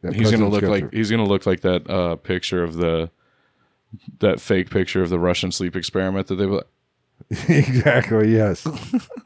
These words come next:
Speaker 1: Uh, but we all know he's not making
Speaker 2: He's
Speaker 1: it
Speaker 2: still
Speaker 1: forward.
Speaker 2: gonna be sniffing little black kids.
Speaker 1: I,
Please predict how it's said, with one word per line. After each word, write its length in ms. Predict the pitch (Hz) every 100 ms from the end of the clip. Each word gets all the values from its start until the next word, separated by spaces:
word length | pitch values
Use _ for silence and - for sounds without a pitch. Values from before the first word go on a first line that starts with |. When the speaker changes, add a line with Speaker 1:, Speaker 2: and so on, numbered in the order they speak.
| _ _ _ - - 131 - _ -
Speaker 1:
Uh, 320 | - 135 123
but 140 | 113 117
we 120 | 117
all 120 | 107
know 180 | 98 92
he's 160 | 92
not 140 | 82 78
making 200 | 76 107
Speaker 2:
He's 100 | 101
Speaker 1:
it 20 |
Speaker 2:
still 160 | - 101
Speaker 1:
forward. 140 | 98
Speaker 2:
gonna 60 | 98
be 80 |
sniffing 420 | 95 - 95 98 92
little 160 | 90
black 320 | 90 90 90
kids. 280 | - 90 92
Speaker 1:
I, 180 | 101